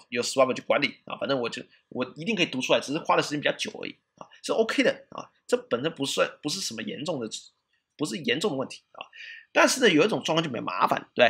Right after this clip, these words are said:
啊，这种状况是什么？就是说，呃，比方说我这个配置空间是一千个整数，但是呢，我硬要呢在五千个整数的时候呢，去干嘛？去存取机体。那这时候就有个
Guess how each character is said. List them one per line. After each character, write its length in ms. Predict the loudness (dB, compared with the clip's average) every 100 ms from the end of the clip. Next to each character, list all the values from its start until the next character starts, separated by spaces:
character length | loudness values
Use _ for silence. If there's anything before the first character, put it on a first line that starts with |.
| 4
啊， 140 | 0 0
这 100 | 2
种 80 | 2
状 100 | 2
况 120 | 2
是 60 | -2
什 40 |
么？ 80 | -4
就 140 | -2
是 60 | 6
说， 200 | 8 6 2 -16
呃， 280 | 0 4 6
比 80 | 6
方 100 | 6
说 160 | 6 6
我 160 | 4
这 80 | 4
个 120 | 2
配 120 | 2
置 120 | 2 0
空 120 | -2
间 80 | -4
是 460 | -4 -2 0 -2 -4
一 80 | 0
千 300 | 4 4 4
个 100 | 0
整 180 | 0 -6
数， 320 | -6 -6 -10 _ _
但 120 | -2
是 80 | 2
呢， 80 | 4
我 200 | 2 0
硬 220 | 0 6
要 200 | 10 10
呢 640 | 10 6 6 6 4 0 -2 6
在 260 | 6 6 -4
五 200 | -4 -2
千 240 | 2 2 4
个 100 | 2
整 180 | -2 -8
数 200 | -8 -4
的 120 | -4
时 180 | -4 -2
候 120 | -4
呢， 120 | -4
去 100 | -4
干 120 | -4
嘛？ 160 | -4 -10 _ _ -12
去 220 | -12 -12 _
存 200 | -12 -10
取 120 | -10 -6
机 180 | -6
体。 200 | -6 -10 _ _ _ _ _
那 100 | -2
这 160 | 2 4
时 100 | 6
候 60 |
就 80 | 6
有 60 | 4
个 140 | 2